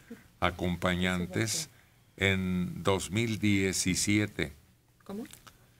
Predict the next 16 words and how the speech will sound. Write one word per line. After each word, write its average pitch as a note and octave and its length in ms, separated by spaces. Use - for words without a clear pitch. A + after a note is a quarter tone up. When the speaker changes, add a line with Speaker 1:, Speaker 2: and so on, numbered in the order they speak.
Speaker 1:
El E2+ 140
procurador F#2 720
de G#2 120
la F2+ 100
capital G2+ 800
dijo G2+ 460
que E2+ 360
parece B2 460
que G2+ 400
existe B2+ 500
un B2+ 120
s-, - 260
vínculo A2+ 760
entre F#2+ 320
los F#2+ 360
feminicidios. F#2+ 1500